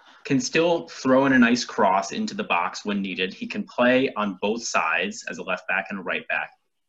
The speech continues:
He will probably be starting. And then at right back, it's looking like we're probably going to have to play someone out of position, which is something Martins has done in the past. Uh, I think Lazar Rangelovic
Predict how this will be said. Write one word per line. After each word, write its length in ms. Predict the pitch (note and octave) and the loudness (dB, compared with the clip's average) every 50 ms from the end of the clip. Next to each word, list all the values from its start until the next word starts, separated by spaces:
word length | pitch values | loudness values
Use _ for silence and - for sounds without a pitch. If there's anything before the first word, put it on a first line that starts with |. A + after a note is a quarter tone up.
| _ _ | _ _
He 120 | - - E3+ | -8 -4 -2
will 140 | F3+ E3 | -2 -2
probably 340 | - - C#3+ B2+ B2 C3+ C3+ | 0 2 2 2 4 2 2
be 140 | A#2+ A#2+ A2+ | 2 0 0
starting. 580 | A2 - - G2 F2 E2 D#2+ D#2 D#2 E2+ F#2+ - _ _ _ _ _ _ _ _ _ _ _ | -2 -2 0 0 0 0 0 -2 -4 -8 -12 -16 _ _ _ _ _ _ _ _ _ _ _
And 160 | A#2 B2 C3+ | 2 2 4
then 120 | D3+ D#3+ | 4 2
at 120 | D#3+ B2+ A#2 | 0 2 4
right 240 | C3 C#3 E3 E3 - | 4 4 2 4 4
back, 400 | C3 A2+ G2+ G2+ A2 - - - _ _ _ | 4 6 6 6 4 2 -4 -16 _ _ _
it's 220 | A#2+ A#2+ - - | -6 -6 -6 -6
looking 480 | A#2+ B2+ C#3+ C#3 - C#3+ C#3+ C#3+ C#3 C3 | -4 -4 -4 -2 0 -2 0 0 0 2
like 380 | A#2 G#2+ G2+ G#2 A2 A2 - | 2 4 4 2 2 0 -4
we're 400 | G#2 G#2+ G#2+ G#2 G2+ F#2 F2+ - _ _ _ _ _ - | -6 -2 0 0 0 -2 -4 -10 _ _ _ _ _ -20
probably 500 | - - A2 G#2+ A2 A2 G#2+ A2+ A2 G#2 | -8 -4 -2 0 0 0 0 -2 -2 -2
going 220 | G#2+ G#2+ G#2 G2+ | 0 -2 -2 -2
to 80 | - - | -2 -2
have 180 | G2+ G2 - | -2 -2 -2
to 80 | - - _ - | -4 -14 _ -8
play 140 | - A2+ G#2+ | -4 -4 -4
someone 340 | - - A2+ G#2+ G#2+ - | -4 -4 -4 -4 -2 -2
out 120 | - F#2 F#2 | -2 -2 -4
of 100 | F2 - | -4 -8
position, 540 | - - F2+ F#2 F2+ - F2+ D#2+ - - - _ _ | -12 -8 -8 -6 -6 -6 -6 -8 -8 -12 -18 _ _
which 160 | - G2+ - G2+ | -12 -10 -8 -6
is 100 | - - | -4 -2
something 320 | B2 A#2 A#2 B2+ A#2 A2+ | -2 -2 0 0 0 2
Martins 480 | A2 G#2+ G#2 - - A#2+ A2+ A2 G#2+ - | 2 0 0 0 0 -2 -2 -2 -4 -6
has 140 | G2 F#2 | -10 -12
done 440 | - - - G#2 G2 G2 G2+ G#2+ A#2+ | -8 -2 0 2 2 2 2 2 0
in 140 | A#2+ - G#2 | 0 0 -2
the 80 | G#2 - | -4 -4
past. 580 | - G2+ F#2 E2 E2+ - - - - - - _ _ _ _ _ _ _ _ _ - | -2 0 0 0 0 -2 -6 -8 -14 -14 -16 _ _ _ _ _ _ _ _ _ -6
Uh, 200 | F#2+ F2+ F2 E2+ - _ _ - | -4 -4 -4 -4 -8 _ _ -4
I 80 | G2 | -4
think 220 | G2 - A2+ G#2+ G#2+ - | -4 -4 -8 -8 -8 -8
Lazar 340 | G#2 G2 G2 G2 G2+ G2 A2 | -4 0 2 2 2 4 2
Rangelovic 880 | G2 G2+ G2 G2 G2+ G2 G2+ G2 G2+ F#2+ G2 G2+ G2 G#2 A#2+ B2 A#2+ | 2 2 2 2 0 -2 -2 -2 -2 -2 -2 -2 0 0 -2 -2 -2